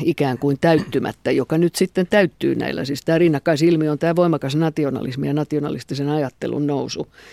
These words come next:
ja kolmantena populismi, joka antaa, ihmiset tuntuvat kaipaavan yhä sekasortoisemmaksi muuttuvassa maailmassa selkeitä vastauksia ja ääriliikkeet tuntuvat kykenevän niitä tarjoamaan paremmin kuin liberaali,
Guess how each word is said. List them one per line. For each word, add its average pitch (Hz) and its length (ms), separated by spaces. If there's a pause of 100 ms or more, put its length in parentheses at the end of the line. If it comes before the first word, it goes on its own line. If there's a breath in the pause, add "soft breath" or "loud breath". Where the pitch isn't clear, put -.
(120 loud breath)
ja 160 80
kolmantena 151 520
populismi, 143 580
joka 143 280
antaa, 151 340 (720 loud breath)
ihmiset 156 480
tuntuvat 160 400
kaipaavan 143 640
yhä 147 220 (260)
sekasortoisemmaksi 143 1040
muuttuvassa 151 580
maailmassa 151 480
selkeitä 151 500
vastauksia - 640
ja 135 120
ääriliikkeet 123 800 (520 soft breath)
tuntuvat 156 420
kykenevän 143 460
niitä 160 220
tarjoamaan 147 640
paremmin 139 420
kuin 135 300
liberaali, 131 600